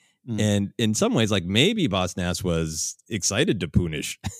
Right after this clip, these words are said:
Speaker 2: <laughs>
Speaker 1: Yeah.
Speaker 2: Jar Jar. He certainly seems like it with that smile. But it also makes Jar Jar not his problem of, like, "Well, go. Uh,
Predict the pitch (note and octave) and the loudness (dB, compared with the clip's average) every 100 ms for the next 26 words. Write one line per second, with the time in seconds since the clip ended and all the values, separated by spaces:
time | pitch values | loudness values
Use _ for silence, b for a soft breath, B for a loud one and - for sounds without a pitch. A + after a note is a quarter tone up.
0 | - - D#3 - C#3 C3 - G2 G2 G2+ | 0 0 -2 -2 -2 -2 0 0 2 2
1 | G#2 - F#3+ F2+ - F#3 G#2 G2 F2+ F2 | 2 0 0 0 2 2 4 2 0 -4
2 | E2+ - C3+ E3 G#2 D#2+ D#2 _ _ _ | -6 -6 -2 0 0 -2 -8 _ _ _
3 | _ E3+ F3+ E3+ B2+ G#2 A#2 G#2 G2 F2+ | _ 0 2 2 0 0 2 2 2 2
4 | F2+ D#2 - F2 E2 C#2+ - D#2+ D#2+ E2 | 0 0 0 2 0 -4 -10 -8 -6 -6
5 | _ - A2+ F#2+ E3+ A2 E2 - G#2+ G2 | _ -4 0 6 6 6 4 -2 0 2
6 | F#2 | 2